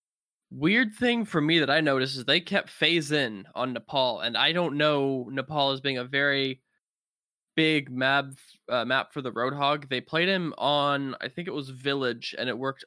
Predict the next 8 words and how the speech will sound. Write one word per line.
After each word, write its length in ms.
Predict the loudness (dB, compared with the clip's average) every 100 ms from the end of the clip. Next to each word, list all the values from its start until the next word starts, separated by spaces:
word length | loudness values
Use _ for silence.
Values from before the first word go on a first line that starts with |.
| -4
okay, 520 | -4 -4 -2 0 0
but 200 | 0 0
they 120 | 2
eventually 420 | 2 2 2 0
had 200 | 2 0
to 60 | -2
switch, 680 | -10 -4 -4 -4 -8 -12 -6 0
and, 520 | 2 2 -2 -4